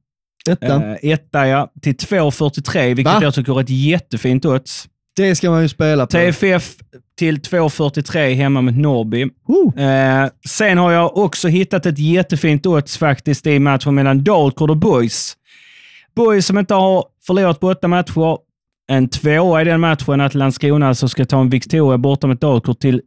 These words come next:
Speaker 2: tre gånger pengarna.
Speaker 1: Slog inte Landskrona typ Örebro senast?
Speaker 2: Jo. Har inte förlorat på åtta matcher. Boys gör alltså tre gånger pengarna borta mot Dalkurd. Och min dubbel hamnar på sju komma femtioett.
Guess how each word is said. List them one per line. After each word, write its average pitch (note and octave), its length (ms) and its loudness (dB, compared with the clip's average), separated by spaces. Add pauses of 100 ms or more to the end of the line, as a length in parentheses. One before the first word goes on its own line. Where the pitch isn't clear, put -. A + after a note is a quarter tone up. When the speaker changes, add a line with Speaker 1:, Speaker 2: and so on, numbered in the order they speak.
(120)
Speaker 2:
tre C3 360 0
gånger C3 220 2
pengarna. A2 440 -2
Speaker 1:
Slog F3 220 0
inte F3 140 -2
Landskrona D#3+ 680 2
typ D3 180 -2
Örebro D3+ 500 2
senast? B2+ 420 -2
Speaker 2:
Jo. D#3+ 260 0 (500)
Har D3+ 100 2
inte D#3+ 120 -2
förlorat D3+ 300 0
på D#3 80 0
åtta C#3+ 180 0
matcher. C3 360 -2
Boys D3+ 400 0
gör E3+ 120 2
alltså D3 260 0
tre F3 420 0
gånger D#3+ 200 0
pengarna D3+ 380 0
borta D3+ 360 0
mot C3+ 120 0
Dalkurd. B2+ 580 0 (680)
Och F#3+ 300 -2
min D#3+ 540 0
dubbel F3 340 2
hamnar E3+ 320 2
på D3 180 0
sju D#3 360 0
komma D#3 240 -2
femtioett. D3+ 580 -4